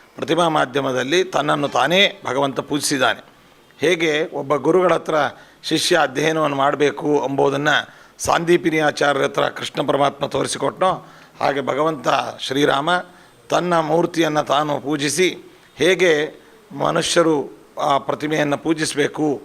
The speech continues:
ಪ್ರತಿಮಾ ಮಾಧ್ಯಮದಲ್ಲಿ ಪೂಜಿಸಬೇಕು ಎಂಬುದಾಗಿ ಅದನ್ನು ತಿಳಿಸಿಕೊಟ್ಟಂತಹ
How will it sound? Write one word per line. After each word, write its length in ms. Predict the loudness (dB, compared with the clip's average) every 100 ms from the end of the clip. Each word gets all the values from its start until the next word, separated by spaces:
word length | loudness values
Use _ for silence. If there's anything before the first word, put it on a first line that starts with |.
| -10
ಪ್ರತಿಮಾ 300 | -6 -2 0
ಮಾಧ್ಯಮದಲ್ಲಿ 600 | 0 0 -2 0 -2 -2
ಪೂಜಿಸಬೇಕು 680 | -4 -4 -4 -2 -4 0 0
ಎಂಬುದಾಗಿ 680 | 0 0 0 0 0 -2 -8 -20 -20 -10
ಅದನ್ನು 220 | -6 -4
ತಿಳಿಸಿಕೊಟ್ಟಂತಹ 1120 | -2 -4 -2 -2 -2 -2 -2 -2 -2 -2 -6